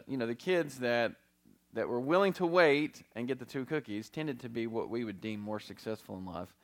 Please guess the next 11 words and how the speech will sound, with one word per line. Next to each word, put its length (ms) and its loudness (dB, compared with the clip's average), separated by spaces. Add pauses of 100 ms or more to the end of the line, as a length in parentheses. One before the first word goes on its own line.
(340)
'cause 100 -18
they 60 -2
were 140 -2
willing 380 0
to 300 0 (320)
see 300 -4
beyond 640 -2
the 80 -6
next 200 -4
five 260 -4
minutes, 480 -10